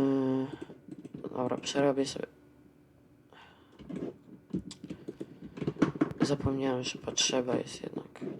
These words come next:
taka, że nieważne już. Nie chcę o tym rozmawiać. Kurde, nie to. Kurde, nie C. Dobra.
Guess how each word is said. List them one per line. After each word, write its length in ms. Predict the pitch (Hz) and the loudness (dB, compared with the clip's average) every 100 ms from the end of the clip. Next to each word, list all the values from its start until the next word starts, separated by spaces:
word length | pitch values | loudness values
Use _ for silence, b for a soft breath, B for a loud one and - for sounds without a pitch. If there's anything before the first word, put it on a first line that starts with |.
| - | -8
taka, 320 | - - 127 | -10 -8 -8
że 240 | - - - - - B B B B B - _ _ - - - - - - - - - - B B B B B - - - - - - - - | -6 -6 -6 -8 -12 B B B B B -20 _ _ -18 -18 -20 -20 -18 -14 -8 -6 -6 -12 B B B B B -14 -14 -18 -20 -20 -20 -18 -6
nieważne 600 | 135 131 127 120 - - - | 0 2 2 0 -4 -8 -8
już. 260 | - - - - - - - | -10 -2 0 0 -2 -8 -6
Nie 100 | - | -6
chcę 200 | - - | -6 -10
o 40 | |
tym 160 | 50 - | -10 -12
rozmawiać. 800 | - - - - - - - - - - - - - - - - - - - | -12 -10 -10 -8 -8 -6 -6 -6 -10 -12 -14 -14 -14 -6 -4 -4 -8 -8 -2
Kurde, 340 | 139 131 131 | 0 2 0
nie 140 | 123 127 | 0 0
to. 240 | - 120 - - - - - - - - - - - - - | -2 -6 -10 -20 -12 -10 -8 -10 -14 -18 -16 -14 2 2 4
Kurde, 560 | 156 156 151 135 123 - - - - - - - | 8 8 10 10 8 2 -10 -12 -12 -14 -12 -2
nie 140 | 151 | 0
C. 300 | - 139 127 - - - - - - - | 2 4 4 0 -10 -14 -16 -18 -12 -10
Dobra. 320 | - - - | -8 -8 -8